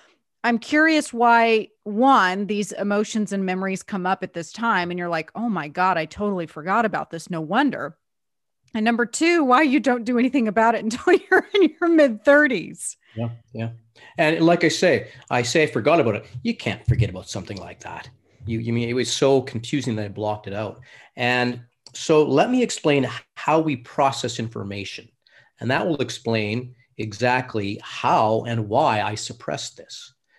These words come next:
Speaker 2: And this is important for pe-, people to understand and, uh, also to understand if they do have something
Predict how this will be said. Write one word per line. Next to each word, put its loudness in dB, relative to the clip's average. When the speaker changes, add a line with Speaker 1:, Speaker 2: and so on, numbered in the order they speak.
Speaker 2:
And -4
this -4
is -2
important 2
for -6
pe-, -4
people -2
to -2
understand -6
and, -8
uh, -8
also -2
to -4
understand -4
if -10
they 0
do -4
have -4
something -14